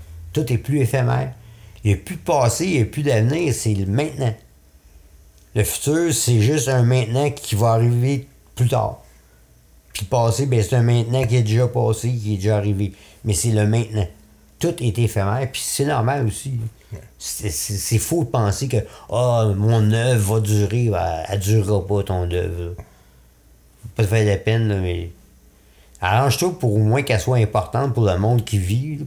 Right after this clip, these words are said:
Speaker 1: pendant que tu vis, là, puis ça va être bien assez. Laisse faire les affaires, euh, après. Je suis sûr que Mozart s'en fout, justement, que ces tunes étaient juste importantes pour lui pendant qu'il était là, là. Qu'il survive ou pas, ça change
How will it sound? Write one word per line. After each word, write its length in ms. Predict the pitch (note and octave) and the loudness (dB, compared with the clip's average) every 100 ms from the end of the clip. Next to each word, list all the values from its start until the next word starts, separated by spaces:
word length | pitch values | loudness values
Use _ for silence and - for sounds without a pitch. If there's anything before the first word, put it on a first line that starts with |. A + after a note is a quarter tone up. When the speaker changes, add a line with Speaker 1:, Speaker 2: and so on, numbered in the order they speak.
| - | -2
Speaker 1:
pendant 200 | G2+ G2+ | 0 0
que 80 | G2+ | -2
tu 160 | - | -4
vis, 280 | F#2+ F#2 C#3 | -4 -4 -4
là, 100 | C3+ | -6
puis 160 | B2+ - | -6 -6
ça 220 | - G2 | -4 -2
va 80 | A2+ | -2
être 100 | G#2+ | -2
bien 140 | C#3+ | -2
assez. 260 | A#2+ E2+ A#2 | -2 -4 -4
Laisse 200 | G#2+ G2+ | -4 -4
faire 120 | C#3+ | -4
les 200 | C3 G2+ | -2 -2
affaires, 280 | F#2+ A2 A2 | -2 -4 -4
euh, 240 | G2+ G2 F#2 | -4 -4 -4
après. 360 | F#2 G2 A#2 A2 - - - - - - _ - _ - - | -4 -4 -4 -6 -10 -20 -20 -20 -20 -20 _ -20 _ -20 -10
Je 80 | - | -2
suis 100 | A2+ | 0
sûr 200 | A2+ D#3+ | 2 2
que 60 | |
Mozart 400 | B2+ A2 A#2 C3 | 2 4 4 4
s'en 160 | B2 G#2 | 4 2
fout, 200 | - C#3+ | 0 -4
justement, 360 | B2 A2 G#2 A2+ | 0 0 0 -2
que 180 | G#2+ G2+ - - - - - - - - - - _ _ _ _ - - - - - - _ - - - | -2 -6 -10 -20 -20 -14 -8 -6 -6 -10 -18 -20 _ _ _ _ -20 -20 -20 -20 -20 -20 _ -20 -16 -2
ces 240 | B2+ A2+ | 2 4
tunes 180 | C#3 D3 | 2 2
étaient 240 | B2 A#2 G#2+ | 2 4 4
juste 200 | C3 C3+ | 4 2
importantes 480 | B2 B2+ A2 B2+ | 2 0 0 0
pour 180 | B2 A#2 | 0 0
lui 80 | C3 | 0
pendant 260 | B2+ A2+ A2+ | 0 0 0
qu'il 120 | A2+ | 0
était 160 | A2 | 0
là, 180 | G2+ A#2+ | 0 0
là. 160 | A2+ G#2+ G#2+ - - | 0 -2 -4 -12 -4
Qu'il 160 | A2 | -2
survive 540 | G2 B2+ G#2+ A2 D3 A#2 | 0 2 2 2 2 0
ou 60 | F#2+ | 0
pas, 320 | - C#3 B2+ | -2 -2 -2
ça 160 | - G2+ | -2 -4
change 300 | A2+ B2 | -2 -4